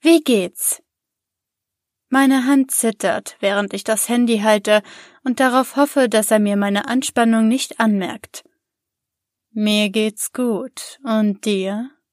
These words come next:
antwortet er in einem so distanzierten Tonfall, dass man meinen könnte, er würde diese Frage nur aus reiner Höflichkeit stellen.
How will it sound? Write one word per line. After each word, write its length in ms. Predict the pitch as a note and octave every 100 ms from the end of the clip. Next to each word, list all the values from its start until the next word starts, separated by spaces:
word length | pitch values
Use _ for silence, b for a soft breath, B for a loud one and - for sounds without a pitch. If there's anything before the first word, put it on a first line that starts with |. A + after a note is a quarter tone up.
| _ _ _ _ _ _ -
antwortet 600 | A#3+ G#3+ G#3 G#3 G#3 G#3
er 120 | G#3+
in 80 | G#3
einem 200 | G#3+ G#3+
so 240 | G3 A#3+
distanzierten 840 | A3 G#3+ - A3 G#3+ A#3 A3 A3+ G#3+
Tonfall, 560 | A#3 A3+ - A3+ A3+ b b b b
dass 180 | - C4+
man 200 | C#4+ C#4
meinen 280 | C4+ C#4+ C4
könnte, 360 | - A#3+ A3+ G#3
er 160 | G3+
würde 240 | G#3 G#3 G3+
diese 240 | G3 F#3+
Frage 420 | - A3 G#3+ A3
nur 320 | G#3+ B3 C#4
aus 240 | A3 A3+ -
reiner 400 | G#3 G#3 A3+ G#3
Höflichkeit 680 | A3 - F#3+ - G#3+ G#3
stellen. 440 | - A3 G#3+ G#3+